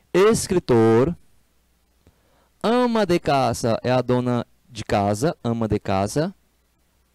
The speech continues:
Arredrecista é quem joga xadrez, jogador de xadrez.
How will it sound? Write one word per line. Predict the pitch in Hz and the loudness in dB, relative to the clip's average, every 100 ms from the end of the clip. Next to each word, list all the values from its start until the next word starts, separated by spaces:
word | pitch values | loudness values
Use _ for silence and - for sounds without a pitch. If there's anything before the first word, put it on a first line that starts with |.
| _ _ _ _ _ _ - | _ _ _ _ _ _ -4
Arredrecista | 202 214 202 - 196 196 180 165 175 165 - 196 185 - 123 92 - _ _ _ _ _ _ _ _ _ _ _ _ _ _ - | 0 0 0 -2 2 2 2 0 2 0 -2 -4 -4 -4 -2 -2 -6 _ _ _ _ _ _ _ _ _ _ _ _ _ _ -10
é | |
quem | 113 143 | -10 -10
joga | 127 127 123 | -10 -10 -10
xadrez, | - 110 131 131 | -10 -8 -8 -6
jogador | 113 110 110 110 | -8 -8 -6 -8
de | - | -8
xadrez. | 101 110 127 110 - - | -8 -6 -6 -8 -12 -20